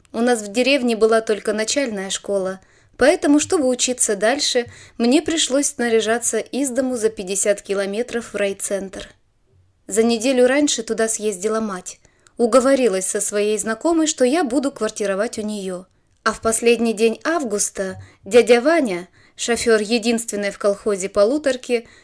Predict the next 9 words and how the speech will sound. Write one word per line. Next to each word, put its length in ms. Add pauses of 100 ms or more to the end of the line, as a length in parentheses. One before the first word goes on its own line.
(160)
выгрузил 640
меня 320
на 160
улице 400
Подкаменной, 920 (380)
где 280
мне 200
предстояло 720
жить. 500